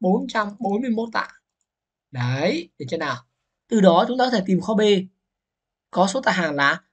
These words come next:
bốn trăm bốn mươi mốt trừ đi chín mươi tám bằng ba trăm bốn mươi ba tạ hàng. Sau đó chúng ta đáp số. Được chưa nào?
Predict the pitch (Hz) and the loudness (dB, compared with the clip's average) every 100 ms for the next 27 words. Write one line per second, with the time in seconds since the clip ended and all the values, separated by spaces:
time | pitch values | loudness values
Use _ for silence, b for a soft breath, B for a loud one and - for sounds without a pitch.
0 | _ 233 196 240 220 196 190 226 262 285 | _ 2 2 2 0 2 2 4 2 0
1 | - 202 165 175 214 - _ - 175 254 | 0 2 4 2 -2 -6 _ 0 0 0
2 | 196 170 277 202 160 165 190 190 196 185 | 0 0 0 -4 -4 -2 -2 0 0 0
3 | 190 185 233 196 180 143 139 123 - _ | 0 0 0 -2 -2 -4 -4 -8 -12 _
4 | _ _ _ - - 151 156 202 170 180 | _ _ _ -10 -4 -2 -2 -2 -2 -2
5 | 185 147 - - _ _ _ _ - 156 | -4 -4 -6 -10 _ _ _ _ -10 -6
6 | 147 | -4